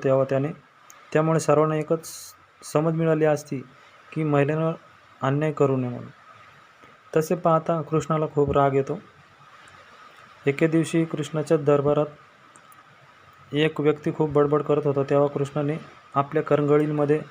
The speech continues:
सुदर्शन चक्र घेऊन त्याचे मस्तक धडावेगळे केले होते. परंतु त्याच वेळेस त्याच्या बोटाला थोडीशी जखम होऊन रक्त वाहू लागले, म्हणून द्रौपदीने लगेच स्वतःच्या साडीचा किनार फाडून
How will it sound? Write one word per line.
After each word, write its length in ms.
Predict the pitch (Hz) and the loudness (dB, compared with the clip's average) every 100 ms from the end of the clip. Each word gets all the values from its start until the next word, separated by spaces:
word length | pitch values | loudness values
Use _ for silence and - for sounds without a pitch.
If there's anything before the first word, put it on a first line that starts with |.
| - - - | -20 -20 -6
सुदर्शन 420 | 143 147 139 170 151 | 0 0 2 0 0
चक्र 340 | 160 - 151 | 0 2 0
घेऊन 300 | 135 135 139 - - - - - - - | 2 2 0 -6 -20 -20 -20 -20 -20 0
त्याचे 240 | 143 139 147 | 0 2 0
मस्तक 380 | 143 139 - 156 | 0 -4 -4 -2
धडावेगळे 420 | 135 135 139 135 139 | 2 4 4 2 0
केले 240 | 131 123 | 0 -2
होते. 280 | 117 - 135 _ _ _ _ _ - | -4 -8 -20 _ _ _ _ _ 2
परंतु 300 | 151 156 139 | 2 2 0
त्याच 240 | 147 147 151 | 0 0 2
वेळेस 260 | 151 143 | 2 2
त्याच्या 220 | 147 151 | 0 0
बोटाला 360 | 139 139 143 143 | 0 0 0 -2
थोडीशी 420 | 143 127 127 - | -4 -6 -6 -8
जखम 340 | 123 127 - 143 | -6 -6 -4 -2
होऊन 220 | 131 151 - - - - - | -2 -4 -10 -20 -20 -20 -2
रक्त 260 | 139 139 151 | -2 0 2
वाहू 200 | 147 139 | 2 4
लागले, 340 | 135 131 147 165 _ _ _ _ - - | 2 0 -4 -6 _ _ _ _ -20 -2
म्हणून 300 | 135 160 156 - _ _ _ _ _ - | 2 2 0 -6 _ _ _ _ _ -6
द्रौपदीने 680 | 123 151 147 156 160 165 151 | 2 2 4 2 2 2 2
लगेच 280 | 143 165 - - - - | 2 2 -2 -20 -20 -8
स्वतःच्या 500 | - 139 147 143 143 | -2 2 2 2 0
साडीचा 460 | 139 131 135 147 | 2 0 0 -2
किनार 320 | 139 143 143 | -2 -2 -2
फाडून 340 | 139 127 131 | 0 2 2